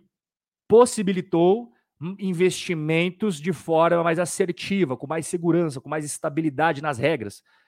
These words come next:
É como você jogando futebol sabendo todas as regras. Ó, não pode meter a mão na bola, não pode dar carrinho por trás, né? Você não pode fazer isso, não pode fazer aquilo. O problema é quando muda as regras durante o jogo. Mas já pensou, você tá jogando futebol, de repente um cara dá um carrinho por trás em você,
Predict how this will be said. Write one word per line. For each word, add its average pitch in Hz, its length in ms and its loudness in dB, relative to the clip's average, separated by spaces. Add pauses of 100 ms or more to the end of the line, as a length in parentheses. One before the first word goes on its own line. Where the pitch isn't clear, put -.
(200)
É - 80 -10
como 156 220 -4
você 170 160 0
jogando 156 360 -2
futebol 190 360 0
sabendo 208 260 2
todas 208 220 0
as 190 80 0
regras. 147 280 0
Ó, 190 140 8
não 160 120 2
pode 156 200 2
meter 175 200 -4
a 170 40 0
mão 185 80 -2
na 196 100 0
bola, 180 280 6
não 139 100 -8
pode 151 160 0
dar 160 80 -2
carrinho 151 180 -4
por 180 140 -8
trás, 185 480 0 (400)
né? 160 240 0 (220)
Você 170 160 2
não 180 100 4
pode 170 180 0
fazer 185 200 2
isso, 185 100 0
não 175 60 -6
pode 170 160 -2
fazer 175 160 -2
aquilo. 170 400 -6 (320)
O 143 60 -14
problema 180 220 4
é - 20 6
quando 233 160 4
muda 220 440 2
as 165 80 -2
regras 170 240 -2
durante 165 220 -2
o 135 40 -4
jogo. 139 180 0
Mas 165 80 -2
já 208 80 6
pensou, 208 220 0
você - 80 -4
tá 214 80 2
jogando 196 180 2
futebol, 196 380 2
de 226 160 6
repente 208 420 2
um 180 60 -8
cara 196 180 0
dá 190 80 0
um 190 60 -4
carrinho 175 220 -2
por 175 120 -8
trás 180 220 -2
em 175 40 -6
você, 190 440 -2